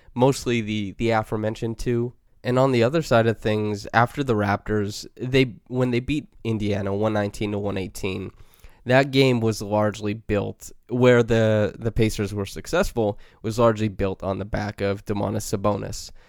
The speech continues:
Sabonis was really great. Any of the actions involving him had a lot of success. The Raptors had a tough time dealing with him. In this game, a really great plan of attack, probably drawn up in lockstep with Kyle Lowry and Fred VanVleet, Nick Nurse,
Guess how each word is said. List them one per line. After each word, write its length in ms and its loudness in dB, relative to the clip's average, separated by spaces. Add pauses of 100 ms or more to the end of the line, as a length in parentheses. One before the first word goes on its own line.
(100)
Sabonis 480 0
was 180 -6
really 380 2
great. 500 0
Any 220 2
of 120 -2
the 60 0
actions 400 -2
involving 500 2
him 180 2
had 140 -2
a 40 -2
lot 100 -4
of 80 -8
success. 640 2 (320)
The 100 -10
Raptors 440 2
had 100 -4
a 80 -8
tough 260 -6
time 260 -4
dealing 300 4
with 140 0
him. 220 -2 (340)
In 160 0
this 300 4
game, 500 2 (380)
a 100 -2
really 240 6
great 280 2
plan 260 0
of 80 0
attack, 500 -2
probably 280 0
drawn 280 0
up 280 -2
in 340 0 (300)
lockstep 680 -2
with 300 -4
Kyle 200 0
Lowry 300 -2
and 100 -8
Fred 240 -4
VanVleet, 560 -4
Nick 260 -2
Nurse, 480 -4